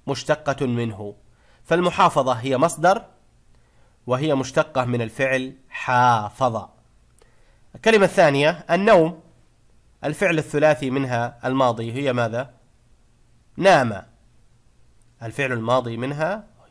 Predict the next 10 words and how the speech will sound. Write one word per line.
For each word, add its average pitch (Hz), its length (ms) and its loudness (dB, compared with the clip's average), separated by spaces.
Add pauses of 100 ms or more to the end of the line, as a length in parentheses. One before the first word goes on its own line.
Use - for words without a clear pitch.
(280)
هو 120 240 -2
نام. 147 400 0 (800)
تجنب، 156 720 2 (520)
ما 170 100 2
هو 160 160 2
الفعل 147 260 0
الماضي 131 360 0
منها؟ 113 420 -8 (1040)
تجنب، 151 540 2
أحسنتم. 117 760 -6